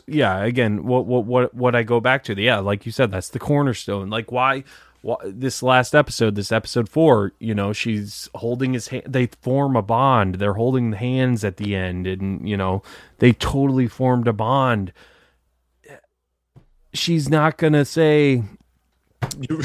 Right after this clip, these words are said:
Speaker 2: <laughs>
Speaker 1: "I
Speaker 2: you
Speaker 1: know
Speaker 2: served
Speaker 1: you,
Speaker 2: my
Speaker 1: I know
Speaker 2: fa-
Speaker 1: you as you served my father in the Clone Wars,"
Speaker 2: You would ne-, yeah, you would
Speaker 1: apparently.
Speaker 2: never, there,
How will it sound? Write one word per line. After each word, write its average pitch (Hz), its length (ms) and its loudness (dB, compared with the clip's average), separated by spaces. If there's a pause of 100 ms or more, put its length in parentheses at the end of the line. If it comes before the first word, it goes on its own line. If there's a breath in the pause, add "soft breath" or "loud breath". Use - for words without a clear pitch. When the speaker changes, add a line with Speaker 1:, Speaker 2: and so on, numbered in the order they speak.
(120)
Speaker 2:
<laughs> - 180 -10
Speaker 1:
"I 127 140 0
Speaker 2:
you 139 60 0
Speaker 1:
know 156 220 0
Speaker 2:
served 175 100 0
Speaker 1:
you, 131 220 2
Speaker 2:
my 165 120 0
Speaker 1:
I 202 40 0
know 175 200 2
Speaker 2:
fa- 180 80 2
Speaker 1:
you 127 220 2
as 104 400 0
you 120 240 -2
served 104 380 -4
my 104 180 0
father 104 400 -2
in 120 80 -2
the 120 60 -4
Clone 131 300 -2
Wars," 208 200 0
Speaker 2:
You 202 60 4
would 208 120 2
ne-, 202 120 2
yeah, 202 60 -2
you 196 40 0
would 170 140 2
Speaker 1:
apparently. 143 260 2
Speaker 2:
never, 175 240 0
there, 165 140 -4